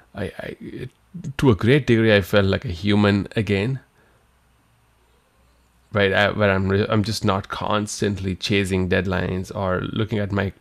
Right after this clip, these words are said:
time for the next meeting. I, I, I, I don't, I can't do everything that I wanted because I am taking care of Raghav. He has a very fixed routine. We have to cook, we have to make breakfast, we have to make lunch, we have to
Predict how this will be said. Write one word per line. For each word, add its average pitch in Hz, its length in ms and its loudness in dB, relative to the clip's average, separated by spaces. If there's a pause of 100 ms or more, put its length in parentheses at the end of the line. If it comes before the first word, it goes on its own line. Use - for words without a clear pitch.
(100)
time 95 400 2
for 98 180 -4
the 92 80 -6
next 98 320 0
meeting. 104 560 0 (920)
I, 98 500 4 (880)
I, 135 200 2
I, 139 240 8 (100)
I 143 40 8
don't, 147 360 6
I 135 80 6
can't 135 320 4
do 139 180 6
everything 113 400 2
that 98 100 2
I 92 60 2
wanted 104 500 0
because 104 300 0
I 104 160 0
am 101 120 0
taking 104 280 0
care 95 160 0
of 92 160 -2
Raghav. 101 440 0
He 107 240 -2
has 98 260 0
a 95 80 -2
very 101 400 2
fixed - 340 -4
routine. 98 460 -2 (1800)
We 131 100 0
have 101 160 -2
to 107 120 -2
cook, 131 420 2
we 104 60 0
have 92 80 -4
to 104 80 -2
make 98 200 2
breakfast, 120 460 2
we - 20 -6
have 90 60 -8
to 90 80 -4
make 95 180 0
lunch, 123 380 2
we 104 60 0
have 87 80 -6
to 95 200 -2